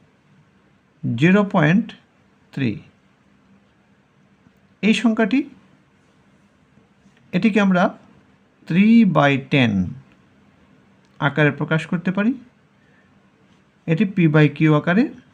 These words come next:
সংখ্যা। এখানে পি এর মান থ্রি একটি পূর্ণ সংখ্যা, কিউ এর মান টেন একটি পূর্ণ সংখ্যা, কিউ এর মান শূন্য নয়, অতএব এটি মূলদ সংখ্যা।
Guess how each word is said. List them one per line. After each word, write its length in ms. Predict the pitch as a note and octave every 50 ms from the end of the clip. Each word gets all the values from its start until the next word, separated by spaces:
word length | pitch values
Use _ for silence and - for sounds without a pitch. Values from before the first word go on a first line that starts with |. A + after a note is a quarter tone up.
| _ _ _ _ _ _ - - - -
সংখ্যা। 400 | - C#3 A#2 G#2+ F#2+ - - - - - _ _ _ _ _ _ _ _ _ _ _ _ _ _ _ _ _ _ _ _ _ _ _ _ _ _ _ _ _ - E3
এখানে 220 | D3+ G#3+ G#3+ A3 G3+ -
পি 80 | - F3+ E3+ E3+
এর 60 | E3 E3+
মান 140 | D#3+ D#3+ F#3+ - - - - _ _ _ _ _ _ _ _ _ _ -
থ্রি 160 | E3 D3+ C#3+ E3+ A#3 - - - _ - D3
একটি 140 | C3+ - D3+ C#3
পূর্ণ 160 | D3 D3 C#3 C#3 C#3 -
সংখ্যা, 240 | D#3+ D3+ D#3 E3+ F#3 F#3+ F#3+
কিউ 120 | - E3 D#3 D#3+
এর 60 | D#3 D#3
মান 100 | D3+ C#3+ C3+ C3+
টেন 140 | D3+ D3 D3+ C#3+
একটি 140 | C#3+ C#3+ D#3 C#3 -
পূর্ণ 160 | D3 C#3+ C#3+ D3 -
সংখ্যা, 280 | - F#3+ F#3+ F#3+ G#3+ A#3+ C#4 - - - - _ _ _
কিউ 140 | - D#3 D3+ D#3 D#3+
এর 80 | D#3+ D3+ D#3+
মান 120 | G3 A#3 - - - _ _ _ _ _ -
শূন্য 300 | - - - G3 F#3+ G3 F3+ C#3 B2
নয়, 180 | A2+ G2+ - - - - _ _ _ _ _ _ _ _ _ - D#3
অতএব 240 | D3+ D3+ F3+ F3 D3+ D3+
এটি 140 | D#3 A#3 C4+ - - - - _ _ _ _ D#3+
মূলদ 260 | C#3+ D3 C#3 C3+ A#2+ - - -
সংখ্যা। 340 | - A2+ G#2+ - - -